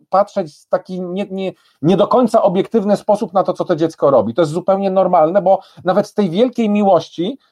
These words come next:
można zgubić obiektywizm. A ten tutor, właśnie jego rolą jest nie sprawdzanie, nie robienie sprawdzianów, nie odpytywanie z podstawy programowej,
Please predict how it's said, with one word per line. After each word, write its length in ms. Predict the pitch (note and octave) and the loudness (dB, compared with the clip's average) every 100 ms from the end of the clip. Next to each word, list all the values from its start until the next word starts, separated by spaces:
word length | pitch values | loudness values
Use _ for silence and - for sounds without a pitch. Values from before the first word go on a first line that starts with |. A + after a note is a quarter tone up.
| - | -2
można 300 | G3 G3+ G3 | 0 2 0
zgubić 400 | E3 G3+ G3 - | 0 -4 -4 -2
obiektywizm. 720 | F3+ F3+ - C3+ G2 E2 D2+ _ _ _ _ - | -2 -2 -4 -8 -8 -12 -18 _ _ _ _ -2
A 300 | E3 E3+ - - | 2 2 0 0
ten 240 | C4 D4+ | 0 0
tutor, 560 | - A#3+ - B2+ D3+ - _ B2 | -6 -8 -2 -2 -2 -6 _ -4
właśnie 340 | F3+ - F3+ | -4 -4 -6
jego 260 | A#3 C#4 A#3+ | -4 -2 2
rolą 360 | A3 D3 A2+ | 2 2 -2
jest 320 | G2+ F2 _ _ _ - | -4 -12 _ _ _ -10
nie 160 | E3 | -6
sprawdzanie, 640 | G#3+ - G#3 E3+ F#3 E3+ B2+ | -6 0 0 2 0 0 -4
nie 120 | C#3+ | -4
robienie 400 | E3+ D#3 G#3 F#3+ | -4 -4 -6 -6
sprawdzianów, 680 | F3 F#3 F3 D3+ F3 B2+ A2 | -6 -2 0 2 0 -2 -8
nie 120 | E3+ | -4
odpytywanie 640 | F#3 - - G3+ G3 G3 F#3+ | -4 -4 -6 -2 0 -2 -6
z 60 | |
podstawy 460 | - F3 - F3+ D#3 | -8 -8 0 0 0
programowej, 720 | C#3+ C3+ C3 B2 A2 B2 - | -2 0 2 2 2 2 0